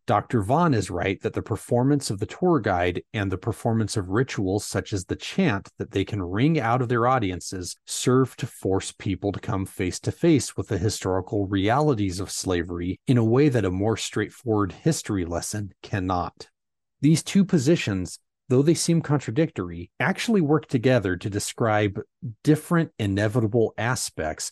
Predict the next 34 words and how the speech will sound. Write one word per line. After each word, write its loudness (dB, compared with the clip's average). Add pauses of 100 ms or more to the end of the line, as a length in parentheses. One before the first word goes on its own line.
(140)
of 0
the 0
use -4
of -4
ghost 2
stories -2
surrounding -4
slavery 0
on -2
plantations -2 (100)
where 2
the 0
modern 2
population -4 (100)
would -2
prefer 2
to -4
pretend -2
that -2
slavery -2
does -2
not -2
exist. -6 (580)
While 4
there 4
are 2
many 2
ghosts -4
said 0
to 2
haunt -2
the -2
Myrtles -2
plantation, -8